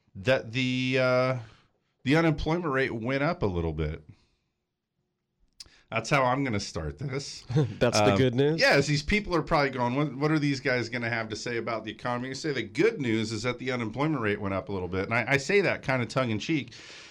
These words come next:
Speaker 1: but the reality of it is, is that the way that metric functions, the more people that are coming out looking for work is a symbol also of confidence in the labor market. We had the unemployment rate fall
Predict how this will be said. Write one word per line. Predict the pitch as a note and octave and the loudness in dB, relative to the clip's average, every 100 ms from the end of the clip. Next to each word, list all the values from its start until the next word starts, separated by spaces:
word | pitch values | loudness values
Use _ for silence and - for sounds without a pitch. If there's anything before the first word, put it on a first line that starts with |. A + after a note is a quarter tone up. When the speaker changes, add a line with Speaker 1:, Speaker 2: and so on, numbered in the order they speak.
| _ | _
Speaker 1:
but | C#3 C#3 | 0 2
the | D3 D3 C#3+ B2 | 2 4 2 0
reality | C3+ C#3 D3+ A3 D3+ B2 A#2+ | 0 2 4 4 2 2 2
of | A2 | 2
it | G#2+ | 2
is, | G#2+ A2+ A2+ | 2 2 -2
is | G2+ | -2
that | A#2 A2 - - - - | 0 0 -4 -20 -20 -6
the | B2 | -2
way | A#2+ C#3+ F3 G3+ | 2 4 4 4
that | E3+ E3+ C#3+ | 4 2 2
metric | B2+ C#3 C#3 D#3 D#3 - - - - _ | 0 0 0 -2 -2 -4 -14 -16 -20 _
functions, | _ D3 D3+ C#3+ G2 F2 A2 - - - | _ 2 2 0 -2 -4 -6 -10 -14 -10
the | A2 A#2+ | -2 0
more | B2 B2 C#3+ F3 | 2 2 2 2
people | F3 - D3 C#3+ B2 | 2 2 2 0 0
that | B2+ A2 | 2 2
are | |
coming | - - C#3 D3+ D3+ C3 | 0 -2 0 2 2 2
out | A#2+ A#2+ A2 | 0 0 0
looking | A2 A2+ B2 A#2 | -2 -2 -4 -4
for | - G2+ | 0 0
work | F2 E2+ G#2 - | 2 0 0 0
is | G#2 G#2 | 0 0
a | G#2+ | -2
symbol | - - C#3 D3 B2+ A#2 - | -2 0 2 4 2 0 0
also | A2+ C3 - A2+ G#2 | 2 2 2 2 2
of | - | 0
confidence | - B2 D#3+ D#3 F#2+ F#2+ - | -4 0 0 0 -2 -2 -2
in | A2 | -2
the | G2 | 0
labor | G2+ G#2 G2+ F#2 | 2 2 2 0
market. | G2+ A2 - E2 E2+ - - - - - _ - | 2 0 0 -4 -4 -14 -20 -20 -20 -20 _ -10
We | G#2 C3+ D3 | -2 2 2
had | A2 B2+ C#3+ E3 | 4 4 4 2
the | D3 C#3+ | 0 2
unemployment | C3+ C#3 B2+ C3+ C3 C#3 G#2+ | 2 0 0 0 2 2 2
rate | A2+ A2 - | 2 2 -2
fall | - B2 D3 A#2 F#2 G2 | 0 4 6 6 4 2